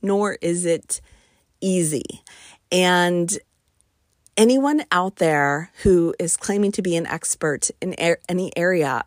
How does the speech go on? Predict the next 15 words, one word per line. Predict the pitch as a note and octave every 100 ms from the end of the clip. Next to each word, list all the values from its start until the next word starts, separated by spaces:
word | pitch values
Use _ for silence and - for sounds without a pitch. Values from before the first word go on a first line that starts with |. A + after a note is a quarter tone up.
| G#3+
kind | - E4+ C#5+
of | B4
do | C5
a | G4
little, | C#4 B3+
do | A3 C4+
your | G4+ E4
own | B3+ A#3+
due | A3
diligence | F#3+ E3+ D#3+ D3 C#3+ -
when | E3
it | -
comes | - D#3 D3
to | C#3
them. | -